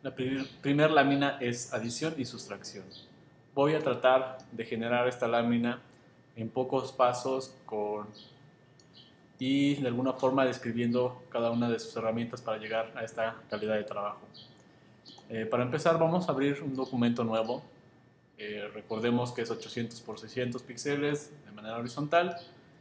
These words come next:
y lo vamos a nombrar inmediatamente a nuestro documento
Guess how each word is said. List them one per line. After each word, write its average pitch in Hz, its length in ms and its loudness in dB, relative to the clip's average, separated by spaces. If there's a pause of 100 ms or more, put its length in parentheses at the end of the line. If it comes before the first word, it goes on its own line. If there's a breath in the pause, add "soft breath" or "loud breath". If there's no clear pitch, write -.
(300)
y 147 220 2
lo 139 120 2
vamos 131 340 4
a 120 40 0
nombrar 120 400 2
inmediatamente 113 720 -4
a 110 40 -2
nuestro 107 260 -12
documento 101 480 -16